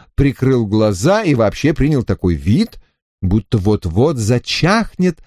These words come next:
от хронического несварения желудка. Доктору оставалось лишь предположить,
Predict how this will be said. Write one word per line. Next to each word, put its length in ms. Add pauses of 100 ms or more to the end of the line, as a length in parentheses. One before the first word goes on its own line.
(120)
от 160
хронического 840
несварения 640
желудка. 680 (920)
Доктору 600
оставалось 600
лишь 260
предположить, 880